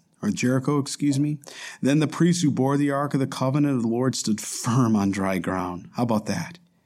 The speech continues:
In the midst of the Jordan, and all the Israel crossed over the dry ground until all the people, please underline that, God didn't leave a single person behind. All the people crossed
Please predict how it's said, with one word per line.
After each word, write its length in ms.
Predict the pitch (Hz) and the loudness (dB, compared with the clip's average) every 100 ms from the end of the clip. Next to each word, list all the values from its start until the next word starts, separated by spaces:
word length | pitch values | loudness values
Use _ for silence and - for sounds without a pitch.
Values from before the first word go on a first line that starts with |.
| _ - - | _ -20 -8
In 120 | 135 123 | 2 4
the 80 | |
midst 320 | 113 123 131 160 | 4 4 2 2
of 60 | |
the 100 | 156 | 2
Jordan, 420 | 123 120 107 98 | 2 2 2 4
and 140 | 101 98 | 2 2
all 400 | 95 110 120 139 | 0 0 0 0
the 160 | 147 | 2
Israel 600 | 135 120 101 98 95 104 - - _ | 2 0 -2 -2 -4 -8 -12 -20 _
crossed 440 | - 127 120 131 156 | -6 -2 0 -2 0
over 200 | 135 117 | 0 2
the 100 | 104 | 0
dry 340 | 104 107 113 | 0 -2 -2
ground 300 | 117 110 107 | -2 0 0
until 360 | 107 110 101 - - | 0 0 -4 -6 -6
all 560 | 123 127 123 117 110 | -2 0 0 0 0
the 140 | 101 101 | -2 -4
people, 420 | - 95 85 98 | -2 -4 -2 -8
please 320 | - 190 131 | -4 -2 0
underline 540 | 104 90 90 87 87 87 | 0 -2 -2 -2 -2 -2
that, 280 | 87 87 87 - _ _ _ - - - - | -2 -4 -10 -18 _ _ _ -14 -12 -12 -6
God 240 | 110 110 | -2 0
didn't 220 | 113 113 | 2 2
leave 160 | 113 98 | 2 0
a 60 | 87 | -2
single 500 | - - 107 110 110 | -6 -2 0 0 -2
person 380 | 107 95 123 | -4 -4 -2
behind. 520 | 110 95 90 90 87 - _ _ _ _ | -2 -4 -6 -6 -10 -16 _ _ _ _
All 300 | 107 107 110 | -2 0 0
the 120 | 110 123 | 0 -2
people 560 | - 98 85 82 82 _ _ _ _ | 0 -2 -2 -10 -10 _ _ _ _
crossed 480 | - 110 101 - | -6 -2 -2 -4